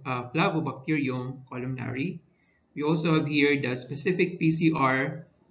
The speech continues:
for Flavobacterium, uh, columnari. For the mortality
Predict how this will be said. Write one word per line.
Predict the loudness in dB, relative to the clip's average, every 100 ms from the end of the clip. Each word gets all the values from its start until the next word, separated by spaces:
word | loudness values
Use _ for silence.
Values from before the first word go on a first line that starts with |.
| _ -8
for | -2 0 2 0 -4 -10 -20 _ _ _ _ _ _ _ -4
Flavobacterium, | 0 0 0 -6 -2 2 4 4 0 -4 -8 -12 -20 _ _ -14
uh, | -12 -4
columnari. | -2 0 -4 -6 -10 -16 -20 _ -20 -20 _ -20 _ _ _ _ _ _ _ _ _ _ _ _ _ _ _ _ _ _ _ _ _ _ _ _ _ _ _ _ _ _ -20 -20 -20 -18 -18 12
For | 12
the | 12
mortality | 12 12 12 10 8 4 4 2 -4